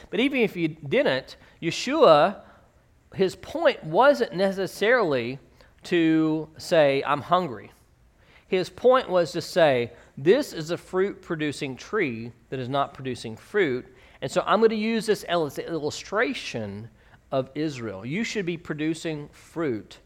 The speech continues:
but you are not producing fruit, and therefore destruction begins with the house of the Lord." Okay? And so this is the message here.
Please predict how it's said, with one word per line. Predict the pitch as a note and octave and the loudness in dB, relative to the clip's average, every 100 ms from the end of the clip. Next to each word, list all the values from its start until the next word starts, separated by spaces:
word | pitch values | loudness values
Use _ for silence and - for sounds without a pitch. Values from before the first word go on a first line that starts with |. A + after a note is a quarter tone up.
| _ _ _ | _ _ _
but | C3+ C#3 | -10 -6
you | C#3 | -2
are | C3+ B2+ | -2 -2
not | C3 C#3 - | -2 -4 -6
producing | D3 A#2+ A#2 A2 A#2 G#2 | -12 -8 -8 -8 -12 -14
fruit, | - G#2 F#2+ - _ - - | -14 -12 -12 -16 _ -20 -10
and | A#2 A#2 | -6 -2
therefore | B2+ D#3+ F#3 - C3 A#2+ A#2+ _ - | 0 2 0 -4 -4 -4 -6 _ -12
destruction | C3 - F#3 D#3+ - - C3 A#2+ | -12 -6 -4 -4 -6 -12 -8 -8
begins | B2 B2 C#3 A#2+ G#2 G#2 G#2+ - - _ _ _ | -8 -6 -4 -4 -6 -12 -16 -18 -20 _ _ _
with | B2 B2 G#2+ - - _ | -6 -4 -4 -10 -20 _
the | - | -14
house | - G#2+ G2 - - - | -10 -10 -10 -12 -20 -20
of | A#2+ | -18
the | A2+ | -14
Lord." | B2 A#2+ F#2 _ _ _ _ _ _ - | -12 -12 -14 _ _ _ _ _ _ -10
Okay? | A#2 F#3 _ _ _ - - - B2+ | -10 -10 _ _ _ -20 -20 -10 -6
And | B2+ | -4
so | C3+ | -2
this | B2+ F#3+ A3 | 0 -2 -2
is | F#3+ - | -6 -8
the | C3 C#3+ | -8 -6
message | C#3 C3+ C3 C#3 C3 A2 | -6 -6 -2 -2 -2 -8
here. | - F#2 | -10 -12